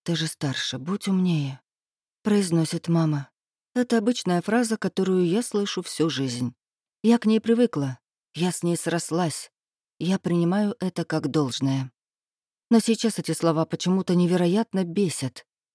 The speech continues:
Да, я старшая. Не только в своей семье,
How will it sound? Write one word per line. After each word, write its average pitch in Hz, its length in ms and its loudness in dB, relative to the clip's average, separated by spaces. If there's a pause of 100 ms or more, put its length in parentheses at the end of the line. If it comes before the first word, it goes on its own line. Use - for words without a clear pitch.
(300)
Да, 185 240 2
я 196 180 -2
старшая. 151 640 -6 (540)
Не 254 120 6
только 214 300 2
в 147 80 -6
своей 180 300 0
семье, 151 480 0